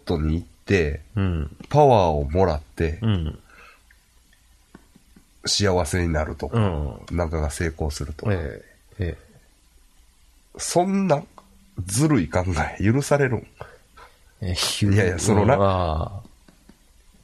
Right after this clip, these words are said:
Speaker 1: パワースポットのパワーを使って、
Speaker 2: うん。
Speaker 1: 戦争を止めるとか、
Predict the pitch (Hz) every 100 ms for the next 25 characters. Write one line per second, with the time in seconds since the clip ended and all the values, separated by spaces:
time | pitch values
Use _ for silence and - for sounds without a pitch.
0 | - - 127 135 135 - 135 135 - 95
1 | 90 135 143 120 107 - - 143 - -
2 | 135 95 78 120 90 80 76 71 - _
3 | _ _ _ _ _ - - 113 110 104
4 | 113 101 98 110 104 90 - - 85 -